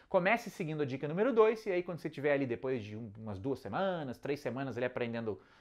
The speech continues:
as dez palavras por dia, você pode começar a migrar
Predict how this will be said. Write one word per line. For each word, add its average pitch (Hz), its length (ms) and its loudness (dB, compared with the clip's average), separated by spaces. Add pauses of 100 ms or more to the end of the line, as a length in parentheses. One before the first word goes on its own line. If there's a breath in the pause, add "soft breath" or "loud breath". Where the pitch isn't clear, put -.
(140 soft breath)
as 127 140 -2
dez 123 180 2
palavras 123 340 0
por - 180 -2
dia, 190 180 4
você 208 220 2
pode 196 280 2
começar 190 500 2
a 180 80 8
migrar 180 540 6